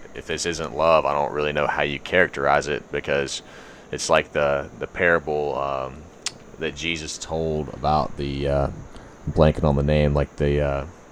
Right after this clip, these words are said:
the owner of the land that s-, like, let it out to tenants and sent out to, to get the payment for the land, and he sent a servant, and they beat a serv-, or they turned the servant away, I guess, first, and then he sent another servant, and they beat him,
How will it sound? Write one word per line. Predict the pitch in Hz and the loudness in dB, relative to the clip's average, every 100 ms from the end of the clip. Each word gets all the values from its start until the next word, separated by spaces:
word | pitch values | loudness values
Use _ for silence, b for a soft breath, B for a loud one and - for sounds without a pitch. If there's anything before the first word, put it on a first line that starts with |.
| - - - | -20 -18 -6
the | - | -2
owner | 90 95 90 | -2 -2 -4
of | 85 | -4
the | 85 | -4
land | 85 87 90 87 85 76 | -4 -4 -4 -6 -8 -10
that | 71 - | -10 -10
s-, | - - - - | -12 -14 -12 -10
like, | 64 78 | -10 -2
let | 90 87 | 0 2
it | 82 | 4
out | 82 76 - | 4 4 0
to | |
tenants | - - 87 82 - - - B B B | -4 2 4 4 0 -8 -8 B B B
and | 73 71 69 82 - - - - | 0 2 0 -2 -10 -16 -14 -4
sent | - 92 85 - | 0 2 2 2
out | 82 82 - - | 4 4 2 -2
to, | 78 73 | -6 -6
to | 71 - | -8 -8
get | 76 87 - | 0 0 0
the | - | -6
payment | - 95 90 85 - | 2 4 4 2 0
for | 85 | -4
the | 80 | -2
land, | 78 85 87 82 71 | 0 2 2 0 -2
and | 65 | -6
he | |
sent | - 80 | -4 -4
a | 71 | -2
servant, | - 101 92 90 | 2 4 4 0
and | 80 | -2
they | 78 | -8
beat | 76 92 85 | -4 -4 -4
a | |
serv-, | - 82 82 | -2 -2 -2
or | 87 | -2
they | 80 | -4
turned | - 107 | 0 -2
the | 87 | -2
servant | - 92 85 | -2 -2 -2
away, | 85 90 90 | -2 -2 -2
I | |
guess, | 82 80 | -4 -10
first, | - 85 85 80 76 | -8 -6 -6 -6 -10
and | |
then | 78 | -12
he | |
sent | - 82 | -8 -6
another | 82 90 | -4 -4
servant, | - 87 80 - | -2 -4 -4 -6
and | |
they | 71 | -10
beat | 76 90 87 | -4 -2 0
him, | 85 85 | 0 -2